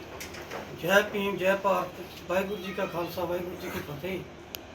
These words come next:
ਜਿੱਦਾਂ ਕਿ ਅੱਜ ਉੱਤੋਂ ਆਰਡਰ ਆਏ ਸੀ ਹਾਈ ਕਮਾਂਡ ਤੋਂ ਵੀ ਬੰਦ ਦਾ ਸੱਦਾ ਦਿੱਤਾ ਗਿਆ ਅਠਾਈ ਇੱਕ ਵੀਹ ਸੌ ਪੱਚੀ ਨੂੰ, ਅਸੀਂ ਜਿੱਦਾਂ ਕਹਿੰਦੇ ਹੁੰਦੇ ਦਲਿਤ ਸਮਾਜ,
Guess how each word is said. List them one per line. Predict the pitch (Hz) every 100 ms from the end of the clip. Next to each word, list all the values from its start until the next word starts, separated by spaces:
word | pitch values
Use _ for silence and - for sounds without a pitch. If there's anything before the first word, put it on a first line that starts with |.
| - - - - - -
ਜਿੱਦਾਂ | 180 208 214
ਕਿ | 220 208
ਅੱਜ | 202
ਉੱਤੋਂ | 220 196 - - - - - - - - - - - 233 220
ਆਰਡਰ | 202 214
ਆਏ | 214 208
ਸੀ | - 214
ਹਾਈ | 196 196
ਕਮਾਂਡ | - 208 202
ਤੋਂ | 214 202
ਵੀ | 214
ਬੰਦ | 196 190
ਦਾ | 196 202
ਸੱਦਾ | 190 190 196
ਦਿੱਤਾ | 190 - 202
ਗਿਆ | 190 - - - - - - - - - - - - - - - - - 311 226
ਅਠਾਈ | 156 - 190 196 226
ਇੱਕ | 226 226
ਵੀਹ | 196 220
ਸੌ | 226 214
ਪੱਚੀ | 196 220 226
ਨੂੰ, | 220 165 - - - - - - - - 196
ਅਸੀਂ | 196 240 233 208 - - - - - - - - - - - - -
ਜਿੱਦਾਂ | 196 196 226
ਕਹਿੰਦੇ | 226 240 247
ਹੁੰਦੇ | 233 240
ਦਲਿਤ | 220 226 254
ਸਮਾਜ, | - 214 208 220